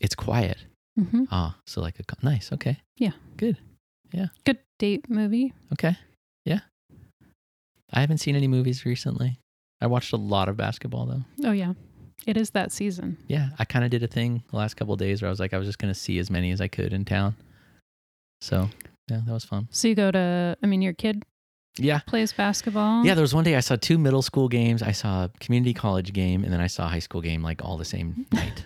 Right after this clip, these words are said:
Speaker 1: basically. <laughs>
Speaker 2: How do
Speaker 1: That was
Speaker 2: you,
Speaker 1: fun.
Speaker 2: how do you learn about, like,
Speaker 1: <laughs>
Speaker 2: w-, where the games are happening?
Speaker 1: Uh,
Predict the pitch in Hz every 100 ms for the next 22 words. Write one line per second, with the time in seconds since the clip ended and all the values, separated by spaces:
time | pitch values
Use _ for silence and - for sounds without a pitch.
0 | - - - 113 - 208 - - - 294
1 | 359 330 311 294 285 277 247 - 277 285
2 | 285 269 254 247 247 233 214 208 - -
3 | - 233 240 247 - 214 208 208 208 214
4 | 208 196 175 175 - -